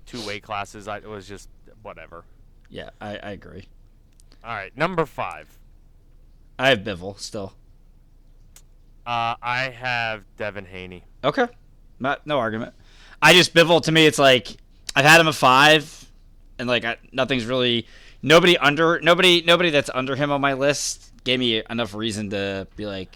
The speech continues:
Speaker 2: "Yeah, okay, he shouldn't
Speaker 1: My
Speaker 2: be
Speaker 1: problem
Speaker 2: there."
Speaker 1: with Bivol is that, and it's, I guess it's not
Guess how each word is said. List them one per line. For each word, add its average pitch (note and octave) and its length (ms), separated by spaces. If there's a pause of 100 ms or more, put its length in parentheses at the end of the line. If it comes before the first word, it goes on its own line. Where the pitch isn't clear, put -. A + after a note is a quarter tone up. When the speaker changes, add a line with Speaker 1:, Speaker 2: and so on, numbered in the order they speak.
Speaker 2:
"Yeah, C#3 260
okay, F#2+ 280
he G2+ 100
shouldn't F#3+ 220
Speaker 1:
My B3+ 40
Speaker 2:
be - 80
Speaker 1:
problem B3+ 420
Speaker 2:
there." D#3 160
Speaker 1:
with E3 40
Bivol F3 200
is C#3+ 120
that, D3+ 260
and D3+ 240
it's, - 280
I D#3+ 120
guess A#3 240
it's F3+ 160
not D#3 220